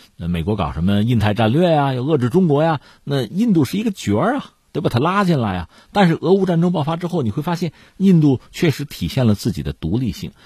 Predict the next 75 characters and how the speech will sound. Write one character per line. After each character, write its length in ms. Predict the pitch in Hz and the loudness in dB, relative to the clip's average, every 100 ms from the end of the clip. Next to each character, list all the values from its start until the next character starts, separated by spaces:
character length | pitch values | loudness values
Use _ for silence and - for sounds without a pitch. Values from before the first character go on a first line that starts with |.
| - | -6
这 100 | - | 0
个 100 | 330 | 2
独 260 | 190 127 208 | 2 2 2
立 180 | 320 180 | 4 2
性 220 | - 127 | 0 -2
呢， 100 | 98 | -2
表 340 | - 92 69 | 0 -2 0
面 220 | 85 196 151 | 0 2 2
上 160 | 110 | -2
它 120 | 107 | -2
样 420 | 151 160 196 160 101 | -4 -2 0 0 0
子 140 | 85 | -4
就 80 | 87 | -6
吃 240 | - 208 | -4 0
相 200 | 180 143 | 2 2
并 120 | 160 | 2
不 60 | 127 | 0
好 100 | 87 | -2
看， 220 | - 320 - - - | -4 -6 -10 -20 2
就 160 | 220 | 4
是 80 | 165 | 4
贪 300 | - - 220 | 2 2 4
恋 180 | 190 120 | 4 4
俄 80 | 156 | 2
罗 100 | 175 | 2
斯 160 | 180 | 0
的 80 | 131 | 0
廉 160 | 104 165 | 2 2
价 100 | 113 | 0
石 160 | - | 0
油。 180 | 151 147 _ _ _ - | -2 -4 _ _ _ -14
那 120 | 220 | -6
油 200 | 214 254 | -2 0
气 140 | - | 0
便 380 | 190 - 139 220 | -2 0 0 0
宜， 60 | 254 | 0
我 100 | 285 | 0
买 260 | 320 123 | 0 -2
一 40 | 294 | 0
点， 180 | 151 113 | 0 0
我 80 | |
多 180 | 127 277 | 0 0
买 160 | 190 110 | 2 2
一 20 | |
点， 140 | 110 82 - - | 0 -4 -10 -4
然 160 | 139 | 0
后 60 | 185 | 4
我 120 | 135 | 4
做 160 | 101 160 | 2 2
一 60 | |
个 60 | 156 | 2
二 100 | - | 4
道 80 | 165 | 6
贩 240 | 190 170 | 6 2
子， 140 | 98 - - | 2 -4 -8
我 120 | 101 | -6
向 120 | - | -4
欧 140 | - 180 | 0 2
洲 80 | |
再 100 | 185 | 2
卖， 200 | 170 175 | 2 2
我 100 | 123 | 2
挣 180 | 101 202 | 0 0
一 60 | 139 | -2
笔 140 | 82 | -4
钱。 380 | 67 - 85 175 _ _ _ _ _ - | -12 -10 -8 -8 _ _ _ _ _ -6
中 160 | 220 214 | 0 4
间 220 | 220 208 | 6 6
商 180 | 202 196 | 6 4
挣 160 | 180 | 4
差 240 | 113 - 180 | 4 4 2
价 320 | - 240 190 | 4 2 2
嘛， 120 | 104 95 | 2 0
对 140 | 92 | -2
吧？ 160 | 80 | -4